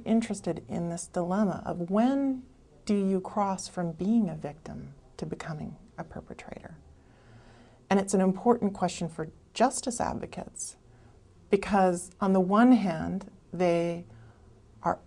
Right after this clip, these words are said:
arguing that children and youth should be protected and that none should be prosecuted for the crimes that they committed.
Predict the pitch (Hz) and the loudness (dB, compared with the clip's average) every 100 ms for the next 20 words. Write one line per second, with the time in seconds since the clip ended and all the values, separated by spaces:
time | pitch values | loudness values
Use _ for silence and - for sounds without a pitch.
0 | - - - - - 208 214 208 190 175 | -20 -20 -20 -10 4 6 8 6 4 2
1 | 165 - - - 196 175 170 165 - - | -2 -6 -4 2 2 2 0 -4 -10 -6
2 | 170 170 160 - 165 160 151 - 160 - | -2 0 -2 -2 -4 -4 -8 -6 -6 -6
3 | - - 202 269 - - - - - - | -12 -6 -6 -6 -12 -20 -20 -20 -20 -20
4 | - - 170 165 160 - - _ _ 180 | -10 -4 0 2 2 0 -10 _ _ 2
5 | 180 196 202 196 165 - 165 - 160 - | 4 6 6 4 -6 -8 -8 -8 -10 -8
6 | 160 - 151 147 143 - 156 139 - 135 | -10 -10 -8 -8 -10 -8 -8 -8 -8 -10
7 | 139 143 - - - 139 147 196 | -10 -14 -14 -14 -12 -12 -10 -10